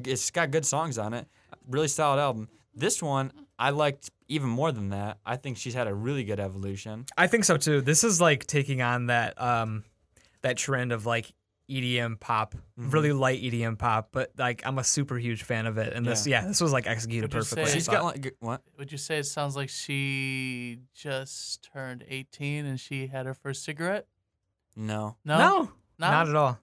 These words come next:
Speaker 1: It
Speaker 2: Not in that sense,
Speaker 1: I was
Speaker 2: though.
Speaker 1: definitely like, "Wow." Here's the thing.
Speaker 3: It's
Speaker 1: You, you get to the first song, and I'm like, "Oh, that's a really good opening song, really unique." I liked it. Reminded me of, um, Centuries, 'cause there's the whole doot, doot, doot, you know, the
Speaker 2: Yeah.
Speaker 1: doots.
Speaker 2: Yeah, it did.
Speaker 1: Uh,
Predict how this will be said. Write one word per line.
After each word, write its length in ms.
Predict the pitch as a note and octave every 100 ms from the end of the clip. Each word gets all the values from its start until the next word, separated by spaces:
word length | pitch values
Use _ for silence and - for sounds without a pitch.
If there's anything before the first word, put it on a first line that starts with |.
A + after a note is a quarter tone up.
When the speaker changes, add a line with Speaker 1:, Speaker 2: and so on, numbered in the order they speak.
| _ _
Speaker 1:
It 100 | C#3
Speaker 2:
Not 220 | D3+ E3 D#3
in 60 |
that 180 | C#3+ C#3+
sense, 140 | - E3
Speaker 1:
I 20 |
was 160 | F3+ D#3+
Speaker 2:
though. 60 | G#3
Speaker 1:
definitely 280 | G#3+ F3+
like, 200 | C#3 A#2+
"Wow." 360 | G#2+ B2+ B2 F#2+ _ _
Here's 120 | E3+ E3
the 40 | C#3+
thing. 240 | C#3+ G#2
Speaker 3:
It's 180 | C#3 - _ _ -
Speaker 1:
You, 140 | E3 E3
you 180 | E3+ E3+
get 140 | A#3+ A#3
to 80 |
the 60 | G#3
first 280 | - D#3+ D#3
song, 260 | C#3+ C3 B2+
and 80 | A#2+
I'm 80 |
like, 160 | A2+ A2
"Oh, 120 | C3
that's 180 | C3+ C3
a 40 | A#2+
really 180 | B2
good 100 | C3+
opening 260 | C3 B2+ B2
song, 320 | - A#2 A#2
really 260 | A2+ A#2+ B2
unique." 400 | A#2+ A#2 A#2+ A#2
I 60 | A2
liked 260 | A#2 A2
it. 40 | A#2+
Reminded 220 | C3 C#3
me 120 | C3+
of, 180 | B2 A2+
um, 360 | A2+ G#2 A2+ - _ _ _ _ -
Centuries, 680 | - C3+ C3+ D3+ D3+ D3+
'cause 200 | - A2
there's 180 | A#2 G#2
the 200 | A2+ G#2+ G#2
whole 160 | C3 G#2+
doot, 260 | G2+ A#2
doot, 340 | - A#2 A2+ G#2+
doot, 200 | A#2 G#2+ -
you 100 | A2+
know, 280 | G#2+ G#2+ B2
the 80 | C3+
Speaker 2:
Yeah. 320 | C#3 C#3+ C3
Speaker 1:
doots. 240 | A#2 - -
Speaker 2:
Yeah, 240 | C#3 C3+
it 80 | B2
did. 240 | B2+ A2 -
Speaker 1:
Uh, 460 | C3 C3 C3 B2+